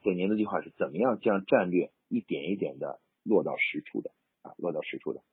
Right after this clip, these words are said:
那不管怎么说啊，今天我给大家讲这个内容，就是说，呃，首先其实就提了一个很鲜明的这个观点，就是说做战略呢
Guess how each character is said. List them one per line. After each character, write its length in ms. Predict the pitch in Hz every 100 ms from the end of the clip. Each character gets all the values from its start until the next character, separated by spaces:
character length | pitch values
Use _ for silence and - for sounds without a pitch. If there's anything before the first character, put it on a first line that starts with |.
| _ _ _
那 120 | 113
不 140 | 113 175
管 160 | 185
怎 100 | 185
么 80 | 110
说 320 | - 160 - -
啊， 180 | 90 - -
今 100 | 120
天 120 | 120
我 60 |
给 60 | 98
大 80 | 98
家 140 | 101
讲 180 | - 76
这 100 | 101
个 60 | 104
内 140 | 110
容， 140 | 92
就 80 | 98
是 60 | 87
说， 260 | 95 87 - _ _ _
呃， 140 | 87 92
首 160 | 85
先 260 | 95 113 - -
其 160 | -
实 60 | 104
就 120 | 107
提 200 | - -
了 60 | 104
一 60 |
个 100 | 98
很 240 | 95 - 73
鲜 300 | - 151 147
明 160 | 113
的 160 | 95 87 _ _
这 100 | 98
个 120 | 85
观 240 | 78 107 104
点， 160 | 95
就 100 | 73
是 140 | 80 69
说 240 | 80 76 _ _ _ -
做 220 | 190 131
战 300 | - 147 104
略 180 | 104 85
呢 220 | 78